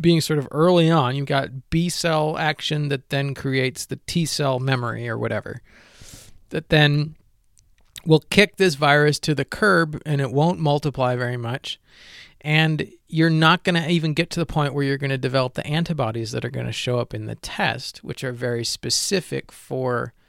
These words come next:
sars cov two. The takeaway is that a large portion of the population, thanks to supposedly previous coronaviruses like the cold, has what's called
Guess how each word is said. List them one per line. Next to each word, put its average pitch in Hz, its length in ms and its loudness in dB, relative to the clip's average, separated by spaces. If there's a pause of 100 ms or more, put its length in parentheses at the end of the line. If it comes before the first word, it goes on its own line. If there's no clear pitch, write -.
(140)
sars 123 380 -2
cov 110 340 -10
two. - 220 -12 (2250)
The 147 100 -6
takeaway 180 560 2
is 147 400 0
that 135 240 0 (240)
a 147 60 -2
large 139 440 4
portion 170 380 0
of 131 80 -6
the 135 80 -8
population, 123 840 -4
thanks 156 560 -4
to 131 400 -2
supposedly 139 760 -4
previous 165 760 0
coronaviruses 123 960 -4
like 123 400 -8
the 135 140 -4
cold, 117 580 -4 (880)
has 165 480 4
what's 170 160 -4
called 143 400 -2